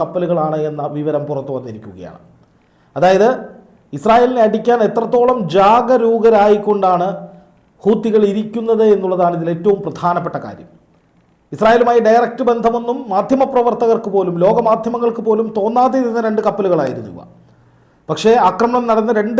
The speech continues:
ദിവസം കഴിഞ്ഞപ്പോൾ ഹൂത്തികൾ തന്നെ അതിൻ്റെ വിശദാംശങ്ങൾ പുറത്തുവിടുമ്പോൾ ലോകം അമ്പരക്കുകയാണ്. ഈ വിവരങ്ങളൊക്കെ ഇവർക്ക് എങ്ങനെ സ്കെച്ച് ചെയ്യാൻ പറ്റുന്നു? അപ്പോൾ അത്രയും ജാഗരൂകരായി, കുഞ്ഞുകളിക്കല്ല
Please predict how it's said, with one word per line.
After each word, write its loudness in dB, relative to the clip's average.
ദിവസം 2
കഴിഞ്ഞപ്പോൾ 0
ഹൂത്തികൾ 2
തന്നെ 0
അതിൻ്റെ 0
വിശദാംശങ്ങൾ 0
പുറത്തുവിടുമ്പോൾ 0
ലോകം 2
അമ്പരക്കുകയാണ്. -4
ഈ -4
വിവരങ്ങളൊക്കെ 2
ഇവർക്ക് -4
എങ്ങനെ -4
സ്കെച്ച് -6
ചെയ്യാൻ -2
പറ്റുന്നു? -10
അപ്പോൾ 2
അത്രയും 2
ജാഗരൂകരായി, 4
കുഞ്ഞുകളിക്കല്ല 2